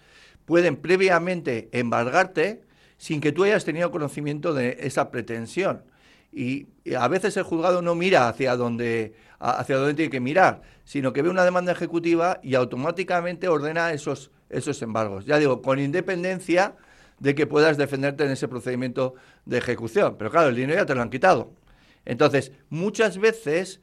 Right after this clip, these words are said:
hay errores por parte de los, del, del propio juzgado en el cual se admiten estos embargos sin que previamente haya una declaración de ese gasto extraordinario. Te pongo un ejemplo.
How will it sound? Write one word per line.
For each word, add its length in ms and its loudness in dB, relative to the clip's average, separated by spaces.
hay 240 2
errores 540 2
por 160 -6
parte 240 -6
de 80 0
los, 380 -4
del, 320 -8
del 120 -2
propio 300 0
juzgado 540 -2
en 80 -6
el 100 -6
cual 300 0
se 200 -2
admiten 600 -2
estos 380 -4
embargos 580 0
sin 520 -2
que 200 0
previamente 1000 0
haya 340 4
una 220 0
declaración 640 0
de 80 -4
ese 200 -4
gasto 240 -4
extraordinario. 640 -8
Te 120 -4
pongo 140 0
un 60 2
ejemplo. 540 -2